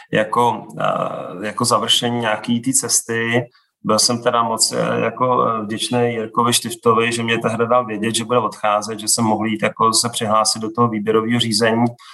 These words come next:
On mi to trošičku vrátil, protože já jsem, eh, jako v mladých letech jako mu zase, eh, dával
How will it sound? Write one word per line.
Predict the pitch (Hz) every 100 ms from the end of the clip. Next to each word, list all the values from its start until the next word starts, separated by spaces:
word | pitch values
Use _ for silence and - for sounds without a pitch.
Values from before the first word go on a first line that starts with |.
| - - -
On | 110
mi | 120
to | 123
trošičku | 120 123 120 135
vrátil, | 127 104 107 110 123 123
protože | 113 117 117
já | 113
jsem, | 113 120 117
eh, | 117 113 110 107 113 - 113
jako | - 120
v |
mladých | 120 110 113 -
letech | 113 - 117 113
jako | 110 - 117
mu | 117 117 - _ - - -
zase, | 101 113 - 120 120
eh, | 120 117 117 113
dával | 113 110 110 117 120 113 -